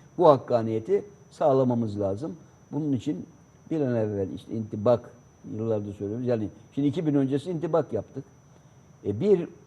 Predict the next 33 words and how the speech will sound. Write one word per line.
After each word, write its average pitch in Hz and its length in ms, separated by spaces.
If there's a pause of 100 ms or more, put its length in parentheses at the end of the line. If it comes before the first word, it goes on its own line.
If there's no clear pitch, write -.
Ocak 135 360
iki 151 220
binde 135 240
emekli 135 360
olan 131 260 (320)
bu 170 160
intibaktan 139 520
yararlanamadı. 156 840 (600)
Aylığının 185 580
tamamı, 180 600 (1080)
hi-, 120 260 (100)
oca-, 131 260 (200)
önceki 143 460
sisteme 131 420
göre 113 200
yapılmasına 120 580
rağmen 110 320 (580)
o, 156 220 (300)
ondan 180 340
evvel 139 280
intibaktan 151 560
yararlanan, 143 600
ondan 156 340
şu 180 140
anda 143 220
aşağı 139 220
yukarı 135 300
bin 170 160
liranın 127 260
üzerinde 131 280
fazla 147 300
para 110 200
alıyor. - 140